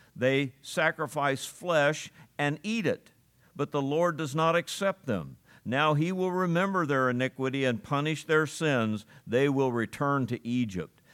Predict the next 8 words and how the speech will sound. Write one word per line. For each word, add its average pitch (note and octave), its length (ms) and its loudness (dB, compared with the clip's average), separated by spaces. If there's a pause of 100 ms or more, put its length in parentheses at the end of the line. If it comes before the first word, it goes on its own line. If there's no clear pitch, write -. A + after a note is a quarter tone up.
(140)
Chapter A2+ 380 -2
nine, A2+ 300 0
verse B2 300 -2
nine. F#2 240 -2
"They B2+ 160 0
are A#2 140 2
deeply B2+ 580 -2
corrupted. G2 640 -4